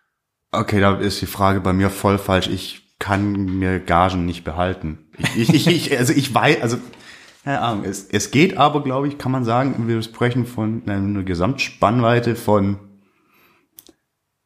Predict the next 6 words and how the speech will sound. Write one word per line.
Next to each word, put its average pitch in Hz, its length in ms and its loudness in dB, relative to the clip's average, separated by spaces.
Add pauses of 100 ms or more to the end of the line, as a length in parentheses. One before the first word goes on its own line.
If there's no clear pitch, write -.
(1200)
was - 180 -8
ist - 100 -6
die 101 60 0
niedrigste 107 540 2
Gage 92 380 2
überhaupt? 85 760 -2